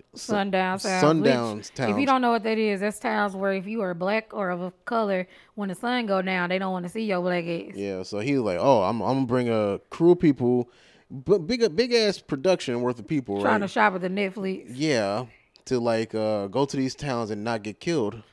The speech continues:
Speaker 2: Talk about curing racism through laughter.
Speaker 1: Yeah, you don't get fucking killed.
Speaker 2: Exactly.
Speaker 1: Yeah, it'd be a fucking one episode show <laughs> on YouTube.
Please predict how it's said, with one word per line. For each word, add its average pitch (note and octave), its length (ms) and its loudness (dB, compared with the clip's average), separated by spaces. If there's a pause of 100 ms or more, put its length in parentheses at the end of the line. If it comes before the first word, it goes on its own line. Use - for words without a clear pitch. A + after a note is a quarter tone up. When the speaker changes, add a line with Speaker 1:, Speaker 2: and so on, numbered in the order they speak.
(180)
Speaker 2:
Talk G#3 140 -4
about E3+ 180 0
curing F#3+ 380 -4
racism F3 480 -4
through F3 140 -6
laughter. F3 420 -2
Speaker 1:
Yeah, A#2 420 -4
you A2+ 180 -8
don't A2+ 120 -10
get G#2 160 -4
fucking A2 500 -8
killed. B2+ 380 -4 (280)
Speaker 2:
Exactly. F3 720 -6
Speaker 1:
Yeah, A2 200 -8
it'd G2+ 240 -8
be A#2+ 80 -2
a G#2 80 -2
fucking A2 340 -4
one A#2+ 160 -2
episode B2 560 -2
show A2 380 -6 (520)
<laughs> - 520 -20
on A#2 160 0
YouTube. A2 580 -2